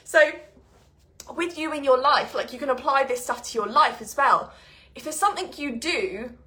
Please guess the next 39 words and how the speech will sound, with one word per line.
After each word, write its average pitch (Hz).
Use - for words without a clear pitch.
more 262
than 254
once, 240
create 214
a -
system 214
around 180
it. -
For 339
example, 269
I 277
have 262
keyboard 240
shortcuts -
set -
up -
in 208
my 208
iPhone. 240
I 330
don't 262
type 269
my 254
email 233
address 208
ever. 240
Because 339
how 381
mu-, -
if 339
you 539
added 370
up -
the 247
amount 294
of -
time 233
you 214
spend 185